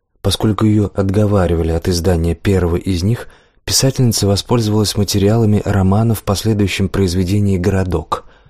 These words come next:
Но поскольку эти два повествования разнятся во многих отношениях,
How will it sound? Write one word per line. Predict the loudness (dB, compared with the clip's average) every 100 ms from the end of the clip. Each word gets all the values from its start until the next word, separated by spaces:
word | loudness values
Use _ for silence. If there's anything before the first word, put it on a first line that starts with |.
| _ _ _ _ _ _ -4
Но | -2
поскольку | 0 0 -2 0
эти | -2 -2 -2 0
два | 0
повествования | 0 0 -2 -2 0 0 2 0
разнятся | 0 0 0 0 -2 -2 -2
во | 0
многих | 0 -2 -6
отношениях, | -6 -4 -4 -2 0 0 -2